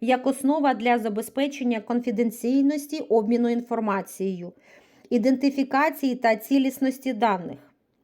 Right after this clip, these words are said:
Важливою властивістю добре спроєктованої системи управління ключами є зведення складних проблем забезпечення безпеки численних ключів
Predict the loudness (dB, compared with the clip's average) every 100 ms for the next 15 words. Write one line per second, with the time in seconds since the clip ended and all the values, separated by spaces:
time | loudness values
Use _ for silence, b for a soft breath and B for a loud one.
0 | _ -2 0 2 2 2 2 2 0 0
1 | -4 -2 -4 -4 -4 -4 B B B -4
2 | 2 2 4 2 0 0 -2 2 0 2
3 | 2 0 -2 -8 -4 0 0 0 -4 0
4 | 0 2 0 0 -2 -4 -6 -2 -2 0
5 | 0 -2 -6 -2 0 0 -6 _ _ -6
6 | -2 2 2 2 2 2 0 0 2 2
7 | 0 0 0 2 2 2 0 -2 -2 -4
8 | -2 -2 0 -2 -2 -2 -2 0 0 0
9 | -4 -6 -4 0 0 -2 -4 -6 -4 -4